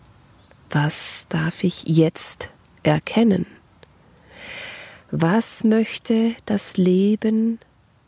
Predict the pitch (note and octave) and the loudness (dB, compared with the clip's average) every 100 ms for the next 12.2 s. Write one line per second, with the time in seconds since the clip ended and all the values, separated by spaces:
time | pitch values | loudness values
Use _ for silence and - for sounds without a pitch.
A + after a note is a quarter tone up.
0 | _ _ _ _ - F#3 G3+ A3 A3+ - | _ _ _ _ 0 4 6 4 2 -2
1 | G#3+ G3 F#3 - - F3+ F#3+ F3+ D#3+ F3 | -2 -2 -6 -6 -2 2 2 2 2 4
2 | G#3+ A3 F#3+ F3 F3 F3 _ _ _ _ | 4 4 0 -2 -4 -10 _ _ _ _
3 | _ _ _ _ _ _ _ _ _ _ | _ _ _ _ _ _ _ _ _ _
4 | - - - - - - - - - - | -20 -20 -20 -20 -20 -20 -20 -20 -20 -18
5 | - F#3 E3 D#3+ D3+ D3 C#3+ C#3 D3 - | -4 0 2 2 2 2 4 2 0 -4
6 | - D#3 F3+ G3+ G#3 G#3+ A#3 A#3 - - | -2 2 4 4 4 2 0 -2 -8 -4
7 | C#3 C3+ C#3+ E3+ F3 F3 F3 F3+ F#3 - | 0 2 2 4 4 2 2 2 0 -4
8 | - - - - E3+ D#3 - D#3+ F#3 G3 | -18 -20 -20 -6 -2 -2 0 2 4 4
9 | D#3+ D3+ - F3+ F3+ F#3+ - _ - _ | 2 0 -4 -2 -2 -4 -10 _ -20 _
10 | _ _ - _ _ _ _ _ _ - | _ _ -20 _ _ _ _ _ _ -20
11 | - - - _ _ - _ _ - D#3 | -20 -20 -20 _ _ -20 _ _ 0 2
12 | D#3 E3 | 2 0